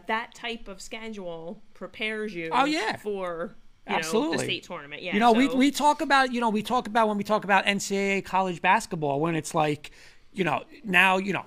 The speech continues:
Speaker 2: Kenny always says it all the time, Gonzaga, I mean, I disagree with him when he's saying Gonzaga doesn't play anybody, but,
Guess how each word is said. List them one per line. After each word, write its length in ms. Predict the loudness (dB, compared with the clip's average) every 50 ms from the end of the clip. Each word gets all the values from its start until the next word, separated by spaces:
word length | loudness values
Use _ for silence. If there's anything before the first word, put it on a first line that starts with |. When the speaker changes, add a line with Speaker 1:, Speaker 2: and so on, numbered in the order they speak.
| -10
Speaker 2:
Kenny 280 | -4 0 0 2 6 6
always 260 | 6 6 6 4 2
says 200 | 4 4 4 4
it 20 | 6
all 160 | 4 4 4
the 60 | 2
time, 240 | 0 -2 -2 -2 -4
Gonzaga, 320 | -8 -4 -2 -2 -2 -2
I 20 | -4
mean, 80 | -4
I 160 | -6 -8 -10 -10 -10
disagree 360 | -10 -10 -8 -2 0 4 6
with 120 | 6 6
him 120 | 6 4 2
when 80 | 0 -2
he's 100 | -2 0
saying 240 | -2 -2 -2 -2
Gonzaga 340 | -2 2 4 4 4 4 2
doesn't 220 | -2 -6 -8 -8 -2
play 180 | 2 2 4
anybody, 480 | 6 6 4 4 4 4 4 4 2 4
but, 320 | 4 4 4 4 2 0